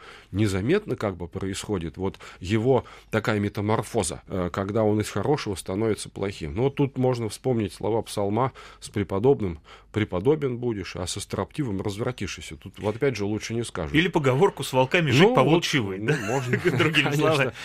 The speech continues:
Speaker 1: это тоже хорошая поговорка.
Speaker 2: Да, но, эм, с-, смотрите, какая ситуация. Вы сказали, что человек грешен от рождения, да, э, заклеймлён печатью первородного <clears throat> греха. И многие говорят, что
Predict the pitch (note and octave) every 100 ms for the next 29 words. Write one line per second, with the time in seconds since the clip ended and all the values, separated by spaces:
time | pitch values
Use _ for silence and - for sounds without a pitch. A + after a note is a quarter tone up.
0 | - D#3+ D3+ D3+ A#2 G2 F#2+ F#2+ - F2
1 | F2 E2 C#2+ - - - B2 C3+ C#3 F3+
2 | F3 E3 E3 - D3+ - - D3 D#3+ D#3+
3 | F#3 C#3+ C3+ C#3 B2+ - E3+ D3 - F#2+
4 | - - B2 A2+ D3 G3+ - D#3+ D#3+ B2
5 | - G#2+ C3 B2+ F#3 G#3 - A2 B2 D#3+
6 | F3 D3+ - A#2 C3+ C3+ A#2+ C3+ A2 F#2
7 | G#2 D#3+ D3 A#2 A#2 A2 B2+ C3 D3 G3+
8 | A#2+ - E3 D3+ - B2+ B2+ B2 D3+ C#3+
9 | C3+ B2+ C3+ - F#2+ - - F3+ F#3 -
10 | E3 G#3 E3 C#3 F3 A#3 - - D3+